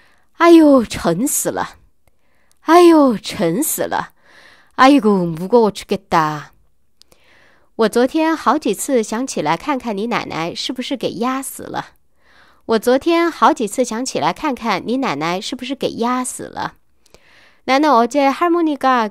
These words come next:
깔려 죽는 것이 아닌지 몇 번이나 일어나서 확인해보고 싶었어요. <laughs> 이 말 얘기할 때마다 저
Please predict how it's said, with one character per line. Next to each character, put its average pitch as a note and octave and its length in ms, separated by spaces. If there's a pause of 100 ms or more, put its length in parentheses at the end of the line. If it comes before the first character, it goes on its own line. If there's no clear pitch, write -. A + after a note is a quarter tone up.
깔 E4 280
려 F4 180
죽 C#4 180
는 G#3+ 300
것 G3 260
이 F#3+ 240
아 E3+ 160
닌 F3+ 240
지 D#3+ 300
몇 F#3+ 200
번 C4+ 180
이 A#3+ 160
나 A#3 200
일 G3+ 160
어 G3+ 60
나 G3 160
서 B3+ 260
확 F4 220
인 F4 180
해 E4 100
보 D4 140
고 C4 100
싶 - 160
었 A3 220
어 F#3 160
요. E3 420 (420)
<laughs> - 340 (720)
이 F#3+ 120 (200)
말 A3 160
얘기할 G#3+ 380
때마다 F#3+ 340
저 F3+ 160